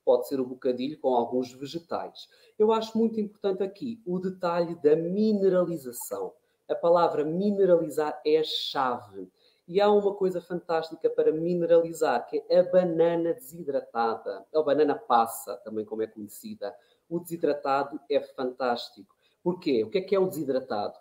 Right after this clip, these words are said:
Como a Ana, eh, estava a dizer, temos aqui uma audiência vasta. O desidratado é retirar a água e manter os nutrientes. "Ah, mas como é que eu vou fazer agora isso?" Bom, como é que vai fazer? Olha, vai ou compra um desidratado,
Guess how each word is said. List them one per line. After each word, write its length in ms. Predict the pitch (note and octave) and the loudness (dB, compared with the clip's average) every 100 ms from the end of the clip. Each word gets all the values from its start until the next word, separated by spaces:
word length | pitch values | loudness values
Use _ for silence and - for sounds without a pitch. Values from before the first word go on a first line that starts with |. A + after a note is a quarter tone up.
| _ _ | _ _
Como 220 | C3+ B2 | -4 0
a 140 | B2+ | 2
Ana, 300 | B2+ B2+ C3+ - | 2 2 0 0
eh, 380 | C3 B2 A#2+ A#2 | 4 4 4 2
estava 320 | A#2 B2 B2+ | 0 0 2
a 40 | |
dizer, 320 | C3 D3 F3+ F#3 | 0 0 -2 0
temos 220 | B2+ B2 | -2 -2
aqui 180 | - B2 | -2 -2
uma 120 | A#2+ | 0
audiência 440 | A#2 A#2+ A#2+ D3+ | 0 -2 0 -2
vasta. 480 | C#3+ E3+ E3 - D#3 _ _ - | -2 -2 -4 -10 -20 _ _ -8
O 60 | G#3 | -4
desidratado 540 | G#3 F#3 F#3 F#3+ F#3 | -2 -2 0 0 2
é 60 | F#3+ | 0
retirar 560 | F#3 A3 F3+ E3 D3 | 0 -4 -2 0 0
a 240 | D3 D3 F3 | 0 0 0
água 380 | F#3+ G3+ - G#3+ | 0 0 0 0
e 120 | G#3+ | 2
manter 520 | G#3 G3 F#3 G3 F#3+ | 4 4 2 0 0
os 140 | F#3+ | -2
nutrientes. 680 | F#3+ F#3 G#3+ G3 F3+ E3+ - _ _ | -6 -6 -2 2 2 0 -8 _ _
"Ah, 160 | - F4+ | -2 4
mas 160 | C4 - | 4 2
como 280 | - E4+ G3+ | 2 4 4
é 40 | |
que 80 | - | 4
eu 40 | |
vou 140 | G#3 C4+ | 4 4
fazer 320 | - - B3 | 4 6 6
agora 340 | F#3 A#3 A#3+ | 8 8 8
isso?" 400 | E3+ D3+ - - - | 4 -2 -8 -16 0
Bom, 280 | D3+ - - _ - | 2 2 -6 _ 2
como 100 | A3 | 2
é 60 | |
que 80 | A3+ | 4
vai 140 | F3+ | 0
fazer? 420 | - E3 A2 G#2 - | 0 -2 -2 -6 4
Olha, 260 | C3+ A2 - - _ _ _ | 4 4 0 -14 _ _ _
vai 400 | D3+ F3 A#2+ G2+ - | 4 6 6 4 4
ou 160 | G3 | 6
compra 340 | G3 C#3 A2+ G#2+ | 6 4 2 -2
um 80 | |
desidratado, 880 | G#2+ G#2+ D3 F#3+ A3 A3 B3+ D#4 - | -2 -2 0 0 2 2 2 -4 -8